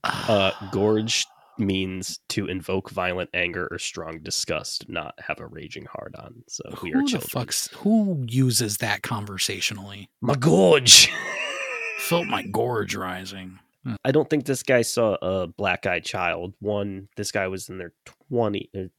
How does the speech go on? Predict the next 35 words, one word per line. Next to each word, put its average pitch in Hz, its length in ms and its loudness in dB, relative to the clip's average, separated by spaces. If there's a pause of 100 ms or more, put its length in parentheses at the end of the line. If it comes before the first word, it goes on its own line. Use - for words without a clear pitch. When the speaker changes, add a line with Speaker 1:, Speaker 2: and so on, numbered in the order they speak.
(160)
Speaker 1:
I 104 80 -12
guess 107 180 -4
he 104 80 -8
said 98 240 -6
twenties, 113 340 0
or 170 140 2
he's 185 140 -2
just - 160 -4
a 139 40 -2
bad 123 320 0
judge 120 280 2
of 104 100 -8
age. 98 480 -6 (640)
But 101 220 0 (160)
tobacco 98 340 0
bits 95 280 -4
and 90 100 -12
brown 95 320 -4
juice, 95 520 -6 (800)
you 113 120 -2
know. - 180 -2
<laughs> - 40 -14 (720)
Speaker 2:
So - 220 -2
it 139 40 6
sounds 123 340 4
like 107 120 -4
more, 110 380 -4
more 127 300 2
that 110 120 -4
he 107 120 -6
just 107 240 -4
ran 110 300 -4
into 104 460 -6
a, 104 60 -8 (880)
a, 135 220 -16